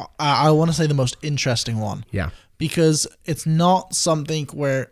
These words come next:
Speaker 1: okay, obviously people discover new things all the time, right? They're always inventing new things, discovering new crazy whatever technology, and back then,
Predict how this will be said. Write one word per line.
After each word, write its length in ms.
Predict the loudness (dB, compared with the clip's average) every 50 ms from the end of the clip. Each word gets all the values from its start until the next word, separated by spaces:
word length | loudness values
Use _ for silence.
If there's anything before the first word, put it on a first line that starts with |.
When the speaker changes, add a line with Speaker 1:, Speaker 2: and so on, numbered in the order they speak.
| _ -2
Speaker 1:
okay, 180 | 0 0 2 2
obviously 360 | 2 2 2 2 0 -2 -2
people 260 | -4 -4 -4 -4 -2 -2
discover 420 | -2 -2 -2 0 0 2 2 2
new 120 | 2 0 0
things 220 | -2 -2 -2 -2
all 80 | -2 -2
the 80 | -2
time, 340 | -2 -2 -2 -2 -2 -4 -6 -6
right? 240 | -2 0 0 0 0 -2 _ _ _ _ -20 _ _ _ _ _ _ _ _ _ _ -4
They're 160 | 0 0 2
always 360 | 4 4 4 6 4 4 4
inventing 460 | 2 2 2 2 2 2 0 0 2
new 100 | 2 0
things, 360 | 0 0 0 0 0 0 -2 -2
discovering 600 | -2 -4 -4 0 2 2 2 2 2 2 2 2
new 340 | 2 2 4 4 2 0 -2
crazy 760 | -4 -2 0 2 2 2 2 2 0 0 0 0 -2 -2 -4 -10 _ -10
whatever 380 | -4 0 2 2 4 4 2 2
technology, 880 | 0 0 -2 -2 0 0 2 4 4 4 4 4 2 2 2 0 0 -2
and 200 | -2 -2 0 2
back 220 | 2 2 2 2
then, 320 | 2 2 2 2 2 0